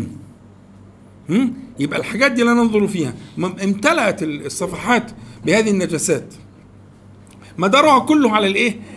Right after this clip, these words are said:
على وجود مقدار من العبثية والعشوائية في الخلق والتكوين والتقدير، حاشاه جل جلاله. فانت لما تقول كده، تقول سبحان الله،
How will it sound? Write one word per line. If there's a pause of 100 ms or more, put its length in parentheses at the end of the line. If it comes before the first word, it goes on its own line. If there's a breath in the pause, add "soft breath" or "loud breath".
(120)
على
وجود
مقدار
من
العبثية
والعشوائية (1600 loud breath)
في
الخلق
والتكوين
والتقدير، (540)
حاشاه
جل
جلاله. (1600)
فانت
لما
تقول
كده،
تقول
سبحان
الله،